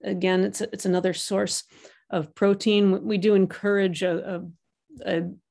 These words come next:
a, a lot of plant-based eating, but, um, when you don't have refrigeration, and there are many reasons why the plants that you're storing might not make it, uh,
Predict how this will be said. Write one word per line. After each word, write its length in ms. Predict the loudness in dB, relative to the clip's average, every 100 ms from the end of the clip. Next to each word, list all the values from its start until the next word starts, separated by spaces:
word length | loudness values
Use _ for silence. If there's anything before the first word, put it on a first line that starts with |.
| _ -6
a, 120 | -4 -2
a 40 | 0
lot 180 | 2 0
of 180 | -4 -6
plant-based 720 | 0 0 0 2 2 2 -6 _ _ _ _ -2
eating, 480 | 2 4 4 2 -4 -20 _
but, 560 | -6 2 2 2 -2 -6 -12 -8
um, 480 | -2 2 4 4 2 -4 _ -2
when 200 | 2 4
you 100 | 2
don't 340 | 2 0 -2 _ -12
have 560 | -4 0 0 -2 -8 _
refrigeration, 1200 | -6 -4 0 0 2 2 2 2 2 2 2 0 -2
and 640 | -4 -2 -2 -2 -2 -4 -6
there 100 | -4
are 60 |
many 240 | 0 0 -2
reasons 600 | -2 -2 -2 -4 -4 -8
why 460 | -8 -4 -2 0 -2 -4 -10
the 80 |
plants 380 | -8 -2 -2 -2
that 60 | -4
you're 80 | -4
storing 460 | 0 2 2 2
might 280 | 2 0 0
not 200 | -4 -2
make 280 | -2 -2 0
it, 160 | -4 -6 _ _ _ _ _
uh, 300 | -4 -4 -4